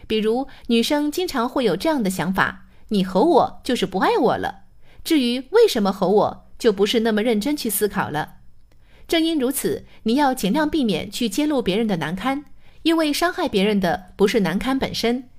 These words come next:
这一点对方是知道甚至是习惯的。真正伤害别人的是你揭露难堪时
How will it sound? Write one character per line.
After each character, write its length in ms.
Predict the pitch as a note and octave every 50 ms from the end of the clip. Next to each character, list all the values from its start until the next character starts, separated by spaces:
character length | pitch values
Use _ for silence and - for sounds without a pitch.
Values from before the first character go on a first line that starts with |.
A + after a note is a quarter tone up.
| - - - -
这 100 | - G4
一 100 | F#4 D#4
点 200 | B3 A3+ F3+ F#3
对 140 | G#3+ A#3 G#3+
方 220 | - A3+ A#3 B3
是 180 | B3 - - A#3
知 180 | F#3+ - D#4+ D#4+
道 240 | E4+ C4 F#3 D#3+ -
甚 180 | - - A3
至 120 | G3+ G3 A3
是 160 | F#3 - F3+
习 200 | - - - D3
惯 240 | - C#4+ D4 A#3 F#3+
的。 240 | F3+ C3 - - - - - - - - - -
真 180 | - E4+ F4 E4+
正 200 | F4+ D#4 C#4+ C#4
伤 180 | - E4+ E4
害 100 | D#4 D#4+
别 160 | - - F#3 F3
人 200 | G3+ G#3 F#3+ F#3
的 220 | F#3 D#3 - - - -
是 160 | - - B3+
你 120 | G#3+ F#3 F3
揭 200 | - - E4 F4
露 160 | F#4+ E4 A#3+
难 160 | F#3+ C3+ D#3
堪 180 | - G#3+ G#3+ A3
时 360 | - - D#3+ D#3 F3 -